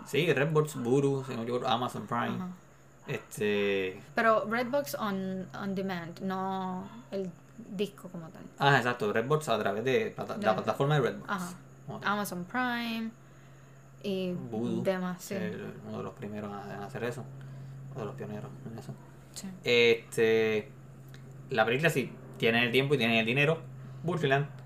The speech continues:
Speaker 2: Si no, pues esperen a
Speaker 1: Está
Speaker 2: que
Speaker 1: chévere.
Speaker 2: llegue a,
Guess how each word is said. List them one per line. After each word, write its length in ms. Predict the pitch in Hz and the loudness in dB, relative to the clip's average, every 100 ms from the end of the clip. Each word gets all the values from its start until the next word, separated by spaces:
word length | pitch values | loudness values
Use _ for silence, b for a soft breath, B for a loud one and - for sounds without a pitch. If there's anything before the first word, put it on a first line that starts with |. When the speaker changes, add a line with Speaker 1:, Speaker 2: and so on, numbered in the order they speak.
| - - - - - | -16 -16 -16 -16 -14
Speaker 2:
Si 180 | - 247 | -6 -2
no, 120 | 277 | 0
pues 140 | 277 208 | 2 0
esperen 320 | - 226 240 | 0 -2 0
a 40 | |
Speaker 1:
Está 140 | 247 240 | 2 2
Speaker 2:
que 40 | |
Speaker 1:
chévere. 160 | 240 240 | 2 -2
Speaker 2:
llegue 120 | 240 | 0
a, 260 | 226 214 214 | 0 0 -2